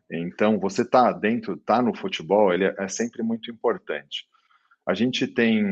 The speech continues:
é, é, escolhido caminhos, vamos falar assim, paralelos, né, a todo mundo, ah, mas no futebol a gente não teria como não estar. Então, por exemplo, tá próximo e junto com o Corinthians, com essa parceria que a gente tem, a gente entrou,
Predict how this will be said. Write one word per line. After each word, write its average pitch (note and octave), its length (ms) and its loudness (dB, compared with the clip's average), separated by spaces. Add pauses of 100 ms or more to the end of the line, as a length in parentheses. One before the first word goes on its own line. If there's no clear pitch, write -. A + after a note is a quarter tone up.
(140)
é, E2 640 -4
é, - 20 -8
escolhido G2+ 640 -2
caminhos, G2 880 -2
vamos F2+ 180 -16
falar E2+ 180 -2
assim, E2 360 -12 (640)
paralelos, G#2 720 2
né, G2+ 100 -6
a F#2 80 -6
todo E2 280 -10
mundo, G#2 440 -8 (440)
ah, F2 180 -2
mas G#2+ 500 -4
no C3+ 240 2
futebol G#2 520 -2
a G2 60 -4
gente G#2 200 -8
não A2 100 -6
teria G2+ 280 -4
como G2+ 280 -8
não G#2 200 -4
estar. - 400 -10 (320)
Então, F#2 120 -12
por F#2+ 160 -4
exemplo, D#2+ 300 -10
tá B2 200 4 (160)
próximo G#2 720 -2
e F#2 60 -6
junto G#2+ 380 -4
com G2+ 120 -8
o F#2 40 -8
Corinthians, F2+ 560 -6
com - 120 -10
essa E2+ 160 -8
parceria F2+ 500 -6
que - 80 -14
a - 20 -10
gente - 280 -14
tem, F#2+ 260 -6 (420)
a E2 80 -8
gente G2 300 -6
entrou, G2+ 560 -2